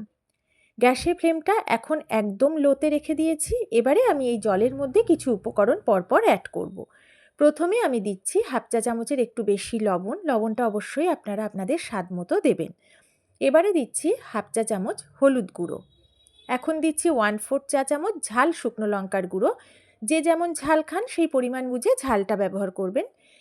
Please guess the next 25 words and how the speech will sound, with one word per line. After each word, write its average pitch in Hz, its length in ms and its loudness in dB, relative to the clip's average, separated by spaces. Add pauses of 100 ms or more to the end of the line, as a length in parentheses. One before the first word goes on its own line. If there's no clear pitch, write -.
(140)
এবারে 302 280 4
দিচ্ছি 311 420 -4
হাফ 240 280 -2
চা 247 120 -2
চামচ 254 360 -4
ধনিয়া 214 400 -4
গুঁড়ো, 262 240 0 (960)
দিচ্ছি 269 440 -2 (140)
হাফ 226 260 -2
চা 285 140 4
চামচ 294 360 -2 (400)
ভাজা 247 360 2
জিরের 226 380 0
গুঁড়ো। 170 260 -6 (1700)
এখানে 311 400 -2
আপনারা 302 340 0
ঝালের 240 380 0
জন্য 262 260 0 (500)
কাঁচা 254 300 4
লঙ্কা 294 400 0
বাটাটাও 233 480 2
ব্যবহার 196 340 4
করতে 190 280 -8
পারেন। - 280 -10 (440)
এখন 339 280 -4